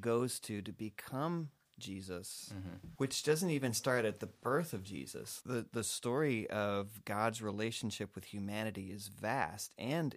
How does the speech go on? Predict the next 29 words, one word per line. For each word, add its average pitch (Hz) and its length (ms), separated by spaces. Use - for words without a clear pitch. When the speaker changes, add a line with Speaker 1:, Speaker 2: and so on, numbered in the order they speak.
Speaker 1:
it's 117 280
also 123 640
intricate 165 640
in 110 260
the, 101 300
in 104 120
the 101 80
way 107 200
that 107 140
God 113 320
sets - 380
up 110 220
a 127 80
time 113 400
and 104 120
a 98 40
place 107 720
Speaker 2:
Mm-hmm. 95 260
Speaker 1:
to - 100
come 147 400
in 104 140
human 95 360
form. - 540
Speaker 2:
Yeah. 90 200
Speaker 1:
And 110 220
the 113 100
way 123 320
he 135 180
comes 92 720